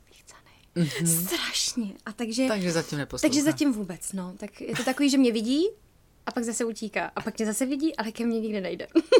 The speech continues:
Speaker 2: Tak je vidět, že jsou zvířátka a pejsci vlastně tvoje láska, to je hned
Speaker 1: Ano.
Speaker 2: vidět. Začali jsme možná trošku jinak, než jsem si myslela,
Speaker 1: A to
Speaker 2: ale
Speaker 1: je
Speaker 2: to
Speaker 1: hezký.
Speaker 2: vůbec nevadí, to je hezký,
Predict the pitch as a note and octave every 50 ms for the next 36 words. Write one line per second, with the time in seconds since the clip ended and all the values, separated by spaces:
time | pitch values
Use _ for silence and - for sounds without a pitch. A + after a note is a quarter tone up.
0 | - - E4+ F4+ G3 C4 C#4 C#4 C#4+ - - E4+ E4+ D#4+ B3 A3+ - - D3 -
1 | E3+ D3+ C#3+ C#3+ D3 D3 C#3+ - D#3+ D#3 D3 D3+ D3 - E3+ E3+ E3 D#3 D3+ C#3+
2 | C#3+ C#3 B2+ D3 C#3 C#3 - - - F3 D#3 D3 D#3 D3 - D3 C#3+ C3+ - -
3 | D#3+ D3 D3 C3+ - E3+ D3 C#3 D3+ F3 D#3+ C3 A#2 - - - C3 - D3 D3
4 | C#3+ C#3+ C#3 - G#3 C3 A#2+ - B2+ D3+ - D3 C#3+ - C#3+ C#3+ - - E3 D#3
5 | D3+ D3 E3 D#3+ D#3+ D#3+ D3+ - - F3+ E3 D#3 D#3 D3+ D3+ D3 - F#3 F3+ -
6 | G3+ E3+ C#3 - - D3+ C#3 D3+ E3 - D3+ D#3+ G#3 F3+ E3+ D#3+ D3 D#3 D#3+ E3
7 | F#3 G3 C4 A#3+ - - F#3 E3+ E3 D#3+ E3+ F3+ - G3+ G3+ F#3+ E3 D3 - -
8 | - D#3+ F3 B3 -